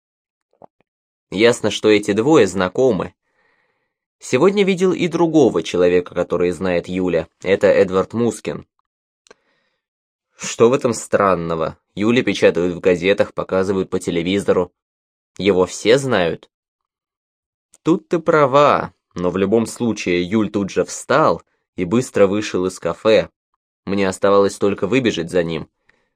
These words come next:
На мой вопрос, что это за человек подошел к нам в молве, ответил: «Не знаю, мол». Потом я отвез его домой, так он, уходя, едва попрощался.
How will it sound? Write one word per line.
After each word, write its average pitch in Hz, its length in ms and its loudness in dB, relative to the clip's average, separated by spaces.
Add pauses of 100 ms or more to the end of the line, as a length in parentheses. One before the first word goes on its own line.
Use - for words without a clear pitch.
(580)
На 101 140 0
мой 107 160 4
вопрос, 101 640 0
что - 380 0
это 92 160 -2
за 92 160 -2
человек 101 580 0
подошел 90 400 2
к - 100 -18
нам 82 200 -6
в 82 40 -10
молве, 87 500 -2 (680)
ответил: 131 560 2 (160)
«Не 117 180 2
знаю, 92 560 0
мол». 82 380 -4 (1400)
Потом 165 240 2
я 104 140 6
отвез 98 340 -2
его 87 160 0
домой, 110 400 0
так - 240 -6
он, 110 220 0 (160)
уходя, 101 420 0
едва 95 320 2
попрощался. 87 920 -2